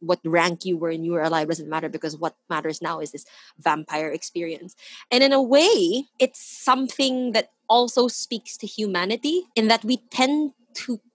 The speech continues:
congregate around people, or we tend to stick with people who have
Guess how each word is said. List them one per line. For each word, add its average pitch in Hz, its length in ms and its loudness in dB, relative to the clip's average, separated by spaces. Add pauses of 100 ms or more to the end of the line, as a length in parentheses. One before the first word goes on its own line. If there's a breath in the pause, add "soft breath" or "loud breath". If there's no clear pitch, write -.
congregate 247 680 4 (120)
around 202 480 2
people, 175 580 2
or 180 100 0
we 190 120 0
tend 262 320 -2
to 226 80 -2
stick - 320 -4
with 190 220 2
people 175 500 -2
who 185 120 -2
have 190 500 -2